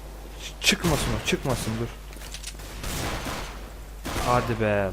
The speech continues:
lan Deagle varmış ama yetmiş vurmuşum, iki vur. Süper oynuyor. Üç sıfır üç.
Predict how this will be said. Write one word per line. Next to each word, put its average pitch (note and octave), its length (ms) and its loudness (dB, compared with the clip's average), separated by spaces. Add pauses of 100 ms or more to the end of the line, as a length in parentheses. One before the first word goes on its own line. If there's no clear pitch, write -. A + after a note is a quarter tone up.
lan A2 180 4
Deagle A#2 260 6
varmış G#2 360 2
ama C#3 180 4
yetmiş - 300 -2
vurmuşum, B2+ 500 -4
iki A#2 200 -4
vur. B2+ 140 -4 (1000)
Süper - 340 0
oynuyor. G#2 300 2 (920)
Üç A#2 80 -4
sıfır - 340 -6
üç. A2 80 -2